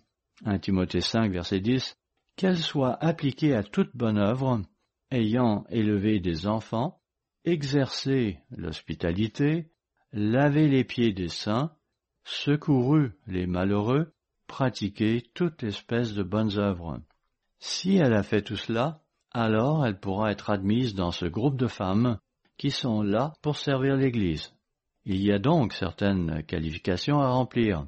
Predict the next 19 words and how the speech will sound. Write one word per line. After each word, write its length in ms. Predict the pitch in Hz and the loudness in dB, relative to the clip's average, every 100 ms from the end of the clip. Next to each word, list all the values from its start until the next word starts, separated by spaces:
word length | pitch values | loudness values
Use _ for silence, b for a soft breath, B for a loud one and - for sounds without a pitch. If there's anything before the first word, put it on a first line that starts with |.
| - _ _ | -12 _ _
et 400 | 98 90 85 - | 0 2 2 -2
ça 240 | - 98 | -6 -2
ira 420 | 95 95 95 92 - | 0 0 0 -2 0
au-delà 500 | 160 151 107 110 135 | 2 4 2 2 2
d'une 300 | 101 95 90 | 2 2 2
vie 260 | 87 101 110 | 2 0 2
uniquement 560 | 147 147 104 - 110 110 | 2 2 2 -2 -2 0
axée 360 | 85 - 120 | -2 -4 -4
sur 180 | 123 104 | -2 -4
la 120 | 87 | -4
justice. 680 | 87 117 107 - 90 80 - _ _ _ _ | -2 -4 -4 -2 -2 -4 -14 _ _ _ _
Il 180 | - 95 | -4 -2
y 100 | 95 | 2
est 80 | 95 | 2
notamment 540 | 85 127 135 101 101 90 | 2 0 0 0 0 -2
question 640 | 85 82 - 104 117 123 _ _ _ | -6 -10 -4 -2 -2 -4 _ _ _
d'héberger 840 | 139 104 95 92 85 95 110 117 107 | -4 0 0 0 -2 0 2 2 0
des 320 | 90 82 87 | -2 -2 -4
étrangers. 600 | 80 - 123 113 107 | -6 -4 -2 0 0